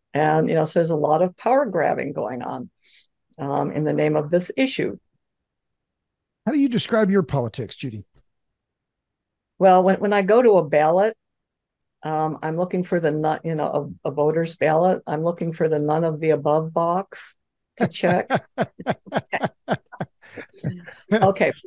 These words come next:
Speaker 2: That's
Speaker 1: My
Speaker 2: my line. I'm not a Republican. I'm not a Democrat. I'm disgusted, and I am disgusted, but I don't see a
Speaker 1: Yeah.
Speaker 2: disgusted party. So.
Speaker 1: Okay. Yeah. I'm, I'm, um, an independent with a,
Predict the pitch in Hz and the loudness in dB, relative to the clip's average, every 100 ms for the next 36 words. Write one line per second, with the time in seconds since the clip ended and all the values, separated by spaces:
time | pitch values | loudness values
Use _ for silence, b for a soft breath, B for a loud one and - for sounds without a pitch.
0 | - 175 202 202 214 208 185 156 160 165 | 2 4 6 6 6 6 4 4 0 2
1 | 185 196 180 190 196 185 175 170 180 156 | 2 2 2 2 2 2 0 2 0 0
2 | 170 165 165 160 160 151 151 208 165 - | 0 0 0 0 0 0 -2 0 0 -2
3 | 90 113 156 175 196 190 165 - 196 - | -8 -4 -2 2 2 2 -2 2 2 2
4 | 113 113 151 156 160 170 - 185 143 110 | -10 -4 0 2 2 -2 -2 0 0 0
5 | - 180 165 139 147 117 113 160 143 135 | 0 -2 -2 -2 -4 -4 -6 -4 -2 -2
6 | 135 - _ _ _ - - 160 160 147 | -6 -10 _ _ _ -6 -2 0 2 2
7 | 170 156 - 185 - 175 180 180 160 156 | 4 2 2 0 0 -2 -2 0 0 0
8 | 151 151 160 _ _ _ _ 156 156 160 | -2 -6 -10 _ _ _ _ -6 -2 -2
9 | 156 - 170 170 165 165 165 165 _ b | -4 -4 -2 2 2 2 0 -4 _ b
10 | b _ - 156 151 - - 143 139 - | b _ -2 0 0 -2 -2 0 2 0